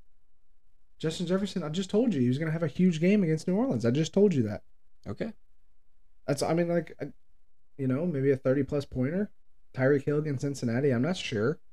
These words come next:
Speaker 2: We'll see. We'll see.
Speaker 1: No, do I believe in Irv Smith? I don't, but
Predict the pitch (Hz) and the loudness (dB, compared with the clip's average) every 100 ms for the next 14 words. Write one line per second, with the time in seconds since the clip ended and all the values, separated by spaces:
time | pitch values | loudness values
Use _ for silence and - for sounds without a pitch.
0 | - 113 - 285 339 - - - - - | -6 -4 -2 -2 -2 -6 -18 -18 -18 -18
1 | - - - - - - - - - - | -18 -18 -18 -18 -18 -18 -18 -16 -14 -14
2 | - 311 - - - - - 123 165 233 | -12 -14 -14 -18 -18 -18 -8 -2 2 2
3 | 131 117 120 123 131 123 117 120 120 - | 2 2 2 2 4 4 2 0 0 -2
4 | 117 143 95 117 117 95 156 185 - - | -4 -4 -4 -4 -4 -4 -4 -6 -10 -14
5 | 135 107 101 | -4 -2 -2